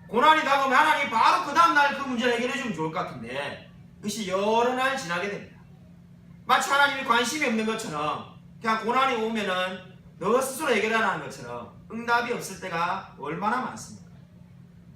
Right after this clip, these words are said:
그럴 때 너무나 좌절이 오는 거죠. 그럴 때 너무나 실망이 옵니다. 그럴 때마다 우리가 어떻게 해야 될까요?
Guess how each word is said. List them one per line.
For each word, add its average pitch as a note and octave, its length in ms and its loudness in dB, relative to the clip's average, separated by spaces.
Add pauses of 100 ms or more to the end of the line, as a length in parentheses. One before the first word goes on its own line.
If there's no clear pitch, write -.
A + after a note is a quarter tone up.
그럴 A#3+ 180 -2
때 B3 160 2
너무나 A3+ 260 0
좌절이 G3 380 -2
오는 D3+ 220 -4
거죠. - 160 -14 (1160)
그럴 A#3 160 -4
때 C4 80 0
너무나 A#3+ 260 2
실망이 C4+ 420 -2
옵니다. C3 320 -8 (1400)
그럴 G3 160 -2
때마다 G3+ 360 2
우리가 F#3 220 0
어떻게 - 200 -4
해야 G3 80 2
될까요? A2+ 440 -10